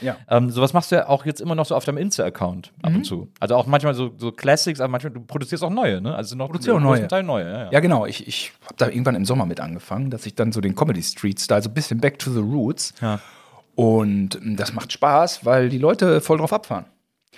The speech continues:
Speaker 1: Und da hatte ich mit manchen Clips dann doch wieder so eine Präsenz, also so, wenn dann irgendwie über eine Million Leute gucken oder so, dann
Speaker 2: Mhm.
Speaker 1: merkt man schon,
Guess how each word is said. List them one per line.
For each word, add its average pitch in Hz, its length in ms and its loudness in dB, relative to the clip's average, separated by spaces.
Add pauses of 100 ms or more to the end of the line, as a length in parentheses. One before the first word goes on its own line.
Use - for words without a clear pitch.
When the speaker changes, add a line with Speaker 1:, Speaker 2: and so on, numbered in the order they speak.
(300)
Speaker 1:
Und 131 220 0
da 185 260 2
hatte 208 140 0
ich 190 80 -4
mit 180 160 -2
manchen 160 360 -2
Clips - 360 -4
dann 139 380 2
doch 143 480 -2
wieder 143 400 6
so 131 200 2
eine 135 140 4
Präsenz, 123 600 0
also 113 160 -2
so, 117 320 -4
wenn 110 280 -2
dann 104 140 -4
irgendwie 101 300 -8
über 107 180 -8
eine 107 140 -4
Million 104 500 -2
Leute 110 300 -2
gucken - 320 -10
oder 113 180 0
so, 110 140 -6
dann 147 240 4
Speaker 2:
Mhm. 214 60 4
Speaker 1:
merkt 220 320 2
man 220 220 -2
schon, 254 680 0